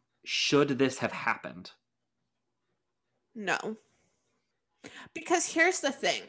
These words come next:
Speaker 2: You have to take Dancing with the Stars for what it is.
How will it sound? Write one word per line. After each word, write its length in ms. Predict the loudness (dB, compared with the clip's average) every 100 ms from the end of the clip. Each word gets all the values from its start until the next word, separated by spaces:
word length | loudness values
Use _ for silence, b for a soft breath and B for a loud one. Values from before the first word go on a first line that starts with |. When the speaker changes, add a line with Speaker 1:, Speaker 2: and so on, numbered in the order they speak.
| -10
Speaker 2:
You 220 | -2 -2
have 400 | 0 4 4 2
to 80 | -8
take 500 | -6 -2 0 -2 -4
Dancing 440 | -2 -2 0 -2
with 140 | -2 -2
the 80 | -2
Stars 600 | 2 4 6 4 -2 -10
for 240 | -2 2 4
what 200 | 4 4
it 140 | 0
is. 500 | -2 -4 -6 -8 -8